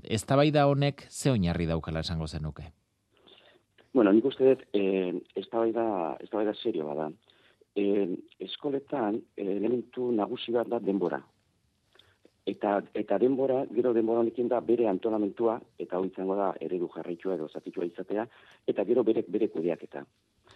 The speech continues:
Speaker 2: Oso importantea denez, e, legeak ere hori dena jaso-, e, jasota geratzen da. Adibidez, gure, gure legean garbi azaltzen da, e, zera, zatitua izango, izango dala,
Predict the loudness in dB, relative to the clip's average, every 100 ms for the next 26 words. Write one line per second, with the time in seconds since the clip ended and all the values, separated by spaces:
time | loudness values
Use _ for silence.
0 | -20 -6 -4 -2 -2 0 0 0 0 0
1 | -2 -4 -2 0 2 4 4 2 2 2
2 | 4 4 2 -4 0 2 4 2 2 -4
3 | -6 -4 -4 -4 -4 -6 -4 -4 -6 -4
4 | -4 -2 2 2 2 2 2 4 4 4
5 | 4 4 2 2 -6 _ _ -2 0 2
6 | 2 2 2 -2 -2 -2 0 -2 -4 _
7 | _ _ 0 2 2 0 -2 0 0 -2
8 | -8 -8 -8 0 0 0 -2 2 0 0
9 | -4 -2 0 -2 -2